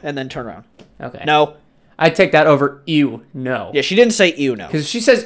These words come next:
Speaker 2: "Ew," that's demoralizing.
Speaker 1: No, she just said, "No," really quickly and firmly. She's like, "No," and then turned around and walked out.
Speaker 2: 'Cause, see, when she said, "No," like that, it just sounds like she batted your hand away. So it
Speaker 1: Yeah.
Speaker 2: sounded like, "No."
Speaker 1: And I don't know how, like, as a kid, like, if I did that now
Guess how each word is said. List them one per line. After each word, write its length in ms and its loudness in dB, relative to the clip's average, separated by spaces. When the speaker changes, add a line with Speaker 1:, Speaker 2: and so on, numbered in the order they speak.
Speaker 2:
"Ew," 300 2
that's 300 0
demoralizing. 1080 -4
Speaker 1:
No, 120 2
she 120 -6
just 140 -4
said, 240 2
"No," 200 2
really 280 -2
quickly 400 -12
and 100 -18
firmly. 280 -18
She's 100 -16
like, 120 -12
"No," 280 2
and 100 -12
then 80 -12
turned 180 -12
around 100 -10
and 60 -16
walked 220 -14
out. 100 -20
Speaker 2:
'Cause, 180 -2
see, 260 -4
when 380 -8
she 180 -8
said, 180 -2
"No," 120 0
like 220 -6
that, 260 2
it 80 -10
just 120 -12
sounds 200 -4
like 100 -8
she 140 -10
batted 380 -2
your 100 -12
hand 240 -14
away. 260 -16
So 160 -12
it 40 -8
Speaker 1:
Yeah. 40 -12
Speaker 2:
sounded 180 -14
like, 80 -20
"No." 320 0
Speaker 1:
And 100 -10
I 40 -4
don't 120 -2
know 140 4
how, 180 2
like, 220 4
as 100 0
a 80 -6
kid, 460 -4
like, 100 -4
if 80 -10
I 60 0
did 140 -2
that 180 2
now 520 0